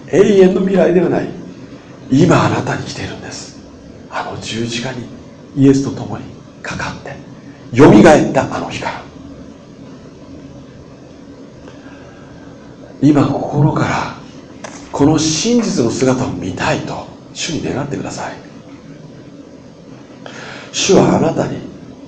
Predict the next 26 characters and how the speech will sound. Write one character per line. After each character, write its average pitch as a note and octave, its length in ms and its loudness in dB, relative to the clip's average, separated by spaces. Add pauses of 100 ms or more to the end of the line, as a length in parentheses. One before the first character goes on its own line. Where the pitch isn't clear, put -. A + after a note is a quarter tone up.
(600)
サ - 180 -2
タ - 160 0
ン C3+ 80 -2
に A2+ 80 -2
よ A2 80 0
っ G2 60 -6
て - 200 -4
偽 G#2 240 -4
ら E3 220 2
れ - 80 0
て C3 100 -4
傷 D3 240 -4
つ D3+ 140 -8
け F3 100 2
ら E3+ 120 4
れ C3+ 60 4
て - 120 -2
し - 160 -10
ま - 60 -12
っ - 120 -14
た、 - 120 -12 (1040)
そ - 160 0
の B2 80 0
心 C3 360 -4
の B2 160 -6
中、 - 360 -10